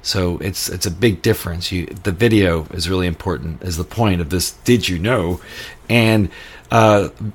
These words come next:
viewers actually retain fifty-eight more percent of what they see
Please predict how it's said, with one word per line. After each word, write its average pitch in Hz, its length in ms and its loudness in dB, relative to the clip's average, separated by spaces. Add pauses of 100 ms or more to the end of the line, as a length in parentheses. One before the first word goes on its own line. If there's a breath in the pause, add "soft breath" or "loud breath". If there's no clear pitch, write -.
(500 loud breath)
viewers 135 600 6 (180)
actually 120 380 4
retain 104 580 4
fifty-eight 139 840 4
more 113 200 4
percent 117 1000 2 (400)
of 98 160 0
what 117 160 4
they 101 100 4
see 139 720 4